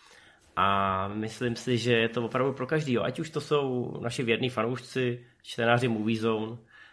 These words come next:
eh, nebo opravdu lidi, kteří sem tam kouknou na nějaký blockbuster a vlastně příliš netušej, jaký jsou ty dnešní aktuální trendy, ať už v zákulisí, nebo při tom natáčení.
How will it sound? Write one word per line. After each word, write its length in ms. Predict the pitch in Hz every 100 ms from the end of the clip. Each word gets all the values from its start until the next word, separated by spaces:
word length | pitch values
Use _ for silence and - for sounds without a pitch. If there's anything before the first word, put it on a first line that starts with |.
| _ -
eh, 380 | 98 101 98
nebo 220 | 104 104 104
opravdu 400 | 104 110 107 107
lidi, 280 | 95 95
kteří 560 | 104 - 104 101 98 98
sem 240 | 95 110
tam 180 | 107 113
kouknou 360 | 113 104 107 104
na 80 | 104
nějaký 280 | 98 117
blockbuster 720 | 104 95 90 90 98 - 98 -
a 220 | 92 90
vlastně 260 | 98 -
příliš 340 | 117 135 120 -
netušej, 540 | 95 123 - 113 95 - - - _
jaký 260 | 95 92 113
jsou 160 | 113
ty 120 | 104 -
dnešní 360 | 98 98 -
aktuální 460 | 87 - 101 95 101
trendy, 420 | 98 87 90 95
ať 160 | 90 120
už 100 | 101
v 40 |
zákulisí, 640 | 107 90 95 90 - 92
nebo 380 | 90 87 92 85 -
při 140 | - -
tom 120 | 98
natáčení. 540 | 87 92 90 - 87